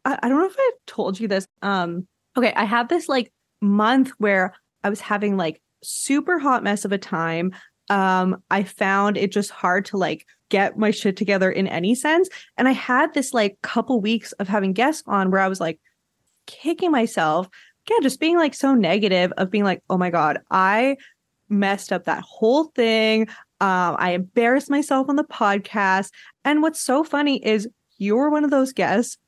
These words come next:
So were Lex, Nico, who, like, now I chat with, I got to hang out with in person. Um, one of them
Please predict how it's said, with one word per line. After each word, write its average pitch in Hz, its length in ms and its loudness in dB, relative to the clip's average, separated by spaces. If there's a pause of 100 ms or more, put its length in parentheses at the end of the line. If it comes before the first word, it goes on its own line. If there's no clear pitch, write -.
(200)
So 220 400 -2
were 269 440 2 (240)
Lex, 208 580 0
Nico, 208 540 2
who, - 140 -4
like, 190 240 0
now 202 440 2 (200)
I 190 180 0
chat 196 380 0
with, 208 220 0
I 202 60 2
got 190 180 0
to 196 160 -2 (400)
hang 202 300 0
out 196 140 2
with 202 140 0
in 202 100 2
person. 202 580 0 (300)
Um, 202 300 0
one 220 240 0
of 233 80 4
them 240 280 2